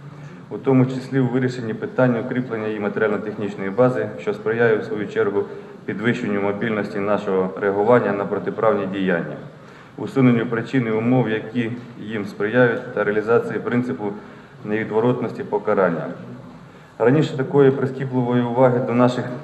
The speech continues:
нагальних проблем, яка приділяється останні роки з боку керівництва обласної державної адміністрації, ми не відчували.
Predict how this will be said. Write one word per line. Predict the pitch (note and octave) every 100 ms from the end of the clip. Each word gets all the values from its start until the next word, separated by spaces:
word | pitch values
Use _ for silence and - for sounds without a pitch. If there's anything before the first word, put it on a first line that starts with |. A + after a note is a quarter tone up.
| -
нагальних | A2+ A#2+ A#2 A2+ G#2+
проблем, | A2+ A2+ B2+ C3 B2 - G#2
яка | G#2 A2
приділяється | G#2+ G#2+ A2+ A2 - G#2+
останні | G2+ A2 G#2+
роки | G#2+ A2 G2+
з |
боку | G2 G#2 G2
керівництва | G2+ G#2 G#2+ G2 G2+
обласної | G2+ G2 G#2+
державної | G2 G2+ G2+ G2
адміністрації, | G2 G#2 G#2 B2 A#2+ G#2 G#2 - - - - - - -
ми | A#2
не | A2+
відчували. | G#2+ G#2+ - G2+ G2+ F#2 -